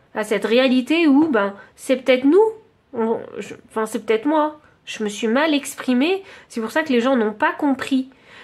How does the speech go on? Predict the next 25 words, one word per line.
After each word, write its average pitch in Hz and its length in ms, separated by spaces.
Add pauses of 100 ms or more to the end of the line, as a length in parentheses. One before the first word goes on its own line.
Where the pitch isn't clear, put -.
(140)
Et, 220 240
euh, 190 100
faut 254 140
aussi 247 180
se 220 60
dire, 294 180
ben, 202 240 (200)
peut-être 311 300
que 254 120
je 226 100
ne 226 60
sais 220 160
pas 302 180
m'exprimer 302 680
aussi. 214 460 (400)
Vous 208 80
voyez ? 220 420 (240)
Il 233 60
y - 20
a - 20
cette 233 180
réalisation 277 640
ici 254 300
à 214 100
faire. 262 380